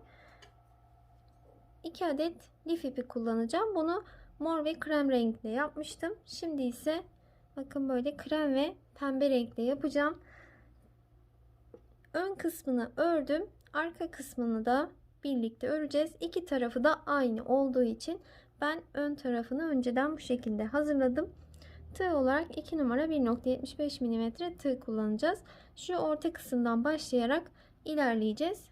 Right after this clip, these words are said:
Şöyle kenara alalım liflerimizi. Krem rengimizle başlayacağız öncelikle.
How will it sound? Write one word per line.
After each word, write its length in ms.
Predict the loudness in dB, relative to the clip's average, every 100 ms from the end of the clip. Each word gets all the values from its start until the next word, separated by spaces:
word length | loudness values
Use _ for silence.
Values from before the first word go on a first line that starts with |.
| _
Şöyle 360 | -18 -6 -2 -2
kenara 440 | -2 -2 0 2
alalım 400 | 2 2 2 0 -6 -8
liflerimizi. 760 | -8 -6 -2 -2 -2 -2 -2 -4 -8 -20 -20 -20 -20 -12
Krem 320 | -6 -2 0
rengimizle 600 | 2 2 2 -2 -4 -10 -8 -4
başlayacağız 520 | -4 -4 -6 -4 -2
öncelikle. 640 | 0 0 -4 -4 -4 -4